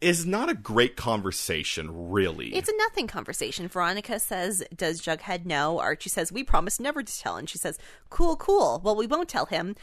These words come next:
Speaker 2: I guess we'll just pretend to be dating for two weeks, and then we'll move on with our lives and never
Speaker 1: Oh,
Speaker 2: see each other again."
Speaker 1: I'll go to Bernard, and you'll do whatever you do.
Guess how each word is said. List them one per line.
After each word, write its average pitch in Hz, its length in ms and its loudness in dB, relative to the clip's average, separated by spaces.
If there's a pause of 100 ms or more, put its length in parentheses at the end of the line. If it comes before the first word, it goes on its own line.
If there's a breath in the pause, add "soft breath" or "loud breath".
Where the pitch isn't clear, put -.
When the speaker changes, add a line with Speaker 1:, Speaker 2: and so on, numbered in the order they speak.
(260 loud breath)
Speaker 2:
I 214 80 -2
guess 370 280 0
we'll 427 80 6
just 359 180 -2
pretend 294 340 2
to - 60 -10
be 247 100 -2
dating 277 320 0
for 185 120 -6
two - 220 -4
weeks, - 380 -2
and 226 180 2
then 247 100 -2
we'll 262 120 2
move 269 200 0
on 269 160 2
with 294 140 -2
our 262 120 2
lives 262 240 2
and 190 100 4
never 269 160 6
Speaker 1:
Oh, 185 40 6
Speaker 2:
see 415 220 0
each - 100 0
other 196 220 4
again." 143 340 0
Speaker 1:
I'll 185 120 10
go 185 180 6
to 175 80 6
Bernard, 131 640 2
and 85 180 -8
you'll 135 320 2
do 139 220 -2
whatever 123 400 -2
you 113 160 0
do. 92 340 0